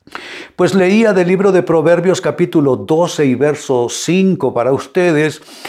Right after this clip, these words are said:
"Los pensamientos de los justos son rectitud, mas los consejos de los impíos son engaño". Este texto te habla de la importancia de ser rectos.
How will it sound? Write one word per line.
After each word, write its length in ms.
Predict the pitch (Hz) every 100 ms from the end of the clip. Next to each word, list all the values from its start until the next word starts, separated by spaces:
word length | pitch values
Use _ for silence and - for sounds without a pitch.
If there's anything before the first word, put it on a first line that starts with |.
| -
"Los 180 | 120 117
pensamientos 760 | - 131 127 147 151 165 170 180
de 100 | 180
los 140 | 156
justos 520 | - 165 165 185 -
son 300 | - 185 208
rectitud, 880 | 190 151 - - 104 120 113 101 82 - - -
mas 240 | 139 139
los 180 | 156 -
consejos 580 | 160 143 - 202 170 131
de 80 | 123
los 200 | 113 120
impíos 520 | 107 107 139 131 -
son 380 | 135 135 127 -
engaño". 880 | 104 101 95 107 110 107 90 85 _ _ _ _ _ -
Este 280 | 101 - 120
texto 560 | 135 120 139 131 -
te 120 | - 110
habla 260 | 113 123
de 100 | 113
la 120 | 101
importancia 960 | 101 104 98 92 - 135 147 143 - 135
de 160 | 101 98
ser 460 | - 123 123 - -
rectos. 680 | 95 110 127 127 - - -